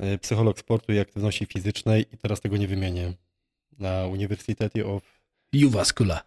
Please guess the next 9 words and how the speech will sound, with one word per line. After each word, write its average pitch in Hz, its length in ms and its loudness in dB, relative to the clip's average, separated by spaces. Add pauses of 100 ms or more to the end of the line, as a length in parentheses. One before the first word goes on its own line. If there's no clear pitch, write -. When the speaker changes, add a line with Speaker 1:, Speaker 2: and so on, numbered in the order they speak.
Speaker 1:
Jyväskylä, 101 720 -4
Finlandia. 95 500 -2 (960)
Dodatkowo 110 480 4
współpracujesz 107 760 2
z 101 560 2
Polskim 113 320 0
Związkiem 101 500 0
Lekkiej 98 260 -2
Atletyki, 113 540 -2